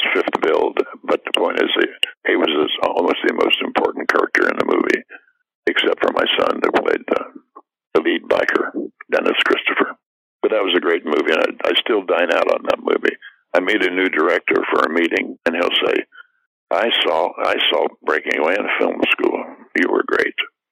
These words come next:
So it's still my calling card. But, uh, you know, now that I'm ninety-four, when the pandemic may be over someday, there may not be that many parts for a guy my age. Seventy-five, my grandpa can be seventy-five, sixty-five.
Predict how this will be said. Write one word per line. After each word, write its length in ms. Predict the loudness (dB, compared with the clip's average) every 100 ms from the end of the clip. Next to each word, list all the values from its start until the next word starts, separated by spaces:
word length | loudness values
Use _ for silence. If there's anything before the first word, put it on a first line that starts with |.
| _ _ 0
So 80 | 0
it's 160 | 0 0
still 160 | 0
my 160 | 2 0
calling 420 | 2 0 2 0
card. 400 | 0 2 2 0 -6 -16 _ _ _ _ -2
But, 160 | -2 0
uh, 120 | 2
you 80 | 2
know, 120 | 2 2
now 140 | 2
that 160 | 2 0
I'm 100 | 0
ninety-four, 720 | 0 0 0 2 2 2 2 -2
when 160 | -4 0
the 100 | 0
pandemic 640 | 0 0 0 0 0 -2 -10 -20 _ _ _ -2
may 100 | 0
be 160 | 2
over 220 | 2 2 0 0
someday, 420 | -2 0 -2 -2 -8 _ _ _ _
there 140 | -2 0
may 160 | 0
not 220 | 0 0
be 120 | 0 -4 -4 -2
that 260 | 0 2 0
many 300 | -2 0 0
parts 320 | 2 0 0
for 160 | 0 0
a 40 |
guy 200 | 0 0 2
my 160 | 2 2 2
age. 460 | 0 0 0 -2 -4 _ _ _ _ -2 0
Seventy-five, 540 | 0 2 0 2 2 2
my 120 | 0 2
grandpa 400 | 2 2 2 0
can 160 | 2
be 80 | 0 0
seventy-five, 640 | 0 0 0 0 0 2 0 -4 -12 -4
sixty-five. 640 | -4 0 0 2 2 0